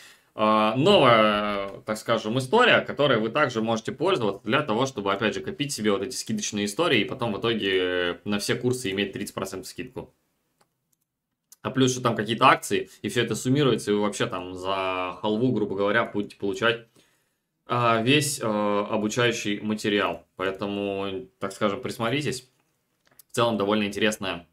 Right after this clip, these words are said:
вещь. А, соответственно, это что касается вот этих вот маркетинговых историй, а, в рамках которых проводится сегодняшний стрим. Ну и, так скажем, а, давайте теперь, собственно, к стриму. Стриму.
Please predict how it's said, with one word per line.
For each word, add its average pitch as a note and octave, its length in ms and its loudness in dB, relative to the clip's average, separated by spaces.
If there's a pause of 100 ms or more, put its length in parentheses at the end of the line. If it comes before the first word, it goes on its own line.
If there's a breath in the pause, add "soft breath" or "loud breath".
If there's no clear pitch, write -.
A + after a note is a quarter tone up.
(160)
вещь. G2 440 -4 (680)
А, G#2+ 380 2
соответственно, C#3+ 480 0
это G3+ 140 2
что E3+ 180 -2
касается A#2+ 480 2
вот F#2+ 100 -4
этих G2 200 -10
вот F2+ 160 -8
маркетинговых G2+ 720 -2
историй, B2 580 0
а, F#2+ 420 0
в F#2+ 40 -2
рамках A2+ 300 -2
которых B2+ 340 -4
проводится G#2 580 -4
сегодняшний G2 720 -6
стрим. - 380 -10 (400 loud breath)
Ну G3 380 0
и, C#3 800 0
так B2 120 -4
скажем, A#2 600 -2
а, G#2 200 0
давайте C3 420 0
теперь, A2 480 -4
собственно, A2 640 -6 (180)
к - 40 -20
стриму. F3+ 480 -2 (1700 soft breath)
Стриму. A2 460 -4